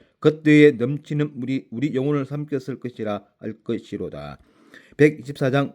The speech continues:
육 절. 우리를 내주어 그들의 이에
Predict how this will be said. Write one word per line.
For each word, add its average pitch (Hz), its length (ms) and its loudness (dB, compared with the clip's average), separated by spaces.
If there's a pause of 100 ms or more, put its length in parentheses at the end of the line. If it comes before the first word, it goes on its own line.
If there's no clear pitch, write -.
(140)
육 120 220 -8
절. 107 380 0
우리를 151 400 6
내주어 135 540 4
그들의 151 480 0
이에 139 300 2